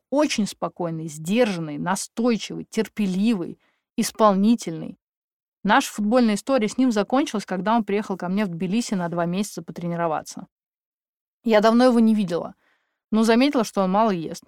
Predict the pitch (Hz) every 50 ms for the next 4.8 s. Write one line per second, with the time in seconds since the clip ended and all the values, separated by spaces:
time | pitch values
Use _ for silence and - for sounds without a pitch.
0 | _ _ _ 285 190 185 214 233 220 196 208 208 208 202 175 - 190 180 - 180
1 | - - - 214 240 262 262 233 190 185 - - 180 170 156 160 185 214 233 220
2 | - - 185 170 165 170 - _ _ _ _ _ _ _ _ _ _ _ _ _
3 | - 226 254 262 247 262 233 262 262 247 220 240 - - - 214 - 254 240 214
4 | 226 220 202 226 226 247 294 294 - 220 208 220 269 311 370 359